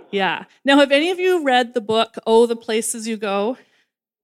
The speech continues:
Yes. So before I graduated here from Summit Pacific College, I'm not reading the book. Don't get super excited. <laughs> Um, someone read me that book, and oh my goodness, you guys, if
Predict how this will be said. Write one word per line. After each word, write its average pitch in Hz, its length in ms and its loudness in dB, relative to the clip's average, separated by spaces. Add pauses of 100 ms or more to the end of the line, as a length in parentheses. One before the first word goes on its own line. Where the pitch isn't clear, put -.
(640)
Yes. 202 480 -4 (160)
So 269 280 4
before 285 420 -4
I 370 120 2
graduated 233 720 -4
here 196 300 -6
from 214 180 -6
Summit 233 280 -4
Pacific 240 260 -10
College, 180 200 -8
I'm 220 120 -2
not 214 180 -2
reading 220 200 -6
the 196 60 -4
book. - 280 -10 (180)
Don't 208 140 -8
get 214 120 -8
super 214 260 -12
excited. 160 460 -14 (220)
<laughs> 269 580 0 (640)
Um, 240 320 6 (440)
someone 349 360 2
read 254 160 4
me 285 140 2
that 226 280 -2
book, - 280 -4
and 202 240 -6
oh 254 140 0
my 302 160 2
goodness, 214 360 -4
you 180 100 -6
guys, 156 440 -6 (500)
if 247 180 0